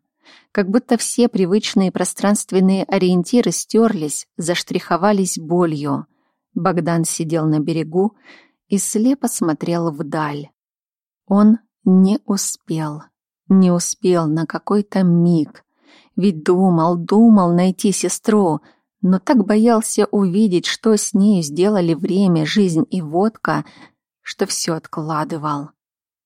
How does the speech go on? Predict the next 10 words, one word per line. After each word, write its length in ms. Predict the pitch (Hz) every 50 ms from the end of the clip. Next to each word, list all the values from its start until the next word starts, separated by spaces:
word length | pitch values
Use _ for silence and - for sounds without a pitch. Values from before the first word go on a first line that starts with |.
| _ _
А 120 | - 180 175
теперь 380 | - - 165 - 226 220 -
поздно. 600 | _ - 151 160 156 - - 156 156 151 147 - _ _ _ _ _ _ _
Он 160 | - 190 185 180
никогда 400 | 180 - - 330 165 - 180 170
не 140 | 160 151
успевал. 600 | 147 147 - - - 165 147 156 156 147 147 147 - _ _ _ _ _ _ _ _ _
Кошмарный 580 | - - 196 - - 233 226 240 233 - 214 208
сон 380 | - - - - 220 190 165 147
какой-то. 680 | - 160 - - - 165 160 151 - - 151 147 147